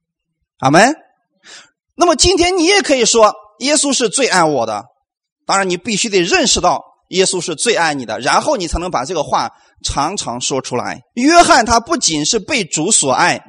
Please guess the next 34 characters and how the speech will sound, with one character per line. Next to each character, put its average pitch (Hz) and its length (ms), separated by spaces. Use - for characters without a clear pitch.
他 311 220
也 180 220
知 - 360
道 214 280
耶 233 220
稣 220 240
是 160 220
最 151 260
爱 120 260
他 110 240
的， 98 160
所 254 140
以 277 80
正 320 240
是 247 160
这 - 160
样 285 120
的 208 100
一 185 100
个 180 100
明 147 340
白， 113 360
才 175 180
让 190 140
他 143 220
在 127 260
十 - 220
字 202 100
架 196 200
下 143 240
面 127 140
的 110 60
时 - 120
候， 101 240